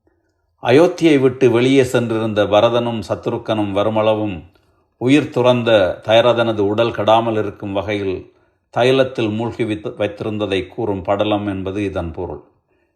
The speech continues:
இளம்பாட்டு படலம் என்று சில பிரதிகளில் பெயர் காணப்படுவதாக கூறப்படுகிறது. தயரதன் இவ்வுலகை நீத்து இறந்து போட்டதை குறிப்பதாக அது பொருள்படுகிறது. நகரத்து மாந்தர் பலரும் தொடர்ந்து வர,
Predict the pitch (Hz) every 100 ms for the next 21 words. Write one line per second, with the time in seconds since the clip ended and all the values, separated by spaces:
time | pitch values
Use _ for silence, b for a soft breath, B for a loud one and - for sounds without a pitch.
0 | _ 127 127 156 160 151 - - 170 127
1 | 127 123 120 143 113 107 113 113 110 110
2 | 110 95 101 104 104 101 98 - 95 95
3 | 95 90 85 - 98 - 95 92 98 101
4 | 139 170 - _ _ _ _ _ _ 131
5 | 139 139 135 131 120 113 117 120 120 110
6 | 120 - - 117 101 98 117 127 113 110
7 | 107 - 107 104 - 110 104 107 98 113
8 | 110 98 92 95 85 92 92 87 82 78
9 | - - - _ _ _ _ _ _ _
10 | _ _ _ 120 123 190 190 147 135 143
11 | 143 135 104 - 117 120 120 113 113 110
12 | 123 123 120 120 165 160